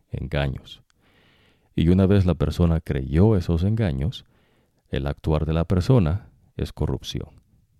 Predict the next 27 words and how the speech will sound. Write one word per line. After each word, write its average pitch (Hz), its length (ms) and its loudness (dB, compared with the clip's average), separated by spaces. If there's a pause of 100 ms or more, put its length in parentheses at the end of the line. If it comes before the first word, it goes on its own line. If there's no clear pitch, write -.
(140)
Es - 40 -20
decir, - 240 2
ves, 78 160 0
son 73 180 -4
obras 73 440 -4 (440)
malvadas. - 680 -8 (1160)
Subsecuente 123 600 4
relato 104 380 2
bíblico, 92 540 0 (360)
en - 140 -6
los 69 160 -6
escritos 76 360 -2
sagrados, 85 480 2
ves, 80 300 -2 (460)
afirma, 82 480 0
ves, 76 200 -2
que - 320 -8 (680)
el - 120 -2
profeta 82 400 2
Elías, 82 360 2
pues - 200 -6
el 67 140 -8
tipo 71 300 -4
no 73 100 -2
estaba 71 400 -8
pelón, 87 400 -2
¿no? 80 220 -6